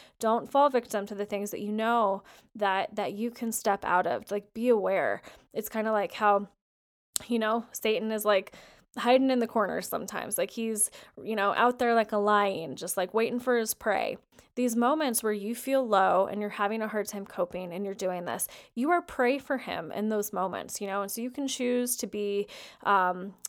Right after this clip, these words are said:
you can choose to be his prey and let him come after you, or you can choose to be his predator <laughs> and go after him, you know, and say, "Uh, uh, uh, uh, uh, I am not gonna settle for this. I know I'm not growing as fast as I want to,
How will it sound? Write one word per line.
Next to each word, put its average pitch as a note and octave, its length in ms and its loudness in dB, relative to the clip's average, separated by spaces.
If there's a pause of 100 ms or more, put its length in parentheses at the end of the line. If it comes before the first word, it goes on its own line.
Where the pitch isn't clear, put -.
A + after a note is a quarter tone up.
you A3+ 140 -4
can A3+ 180 -2
choose B3 420 0
to - 80 -4
be G#3+ 180 -6
his G3+ 260 -6
prey B3+ 400 0
and G#3+ 100 -2
let G3+ 120 -6
him G#3 140 -10
come G#3+ 200 -10
after B3 340 -2
you, D4 160 0
or B3 120 2
you A#3+ 180 -4
can B3 160 -4
choose B3 400 -2
to A#3+ 100 -2
be A3+ 220 -4
his A#3 200 0
predator G3 680 -2 (100)
<laughs> - 100 -16
and G#3+ 120 -4
go A3 240 0
after G#3 300 -6
him, - 300 -8 (280)
you A3 140 -4
know, G#3 220 0 (280)
and G#3 160 -4
say, G#3 320 2
"Uh, - 40 2
uh, C4+ 380 4
uh, B3 200 2
uh, A#3+ 260 0
uh, A3 240 4 (320)
I A3+ 160 0
am G3 300 -2
not B3+ 240 -2
gonna A#3 160 0
settle G#3+ 280 4
for G#3 160 -4
this. G#3 200 2
I G#3+ 80 -4
know A3 260 2
I'm G#3+ 120 0
not F#3 140 -2
growing F#3 220 -4
as F#3 160 -6
fast F3+ 240 -2
as - 80 -6
I F3+ 100 -2
want F3+ 260 -4
to, F#3 260 -6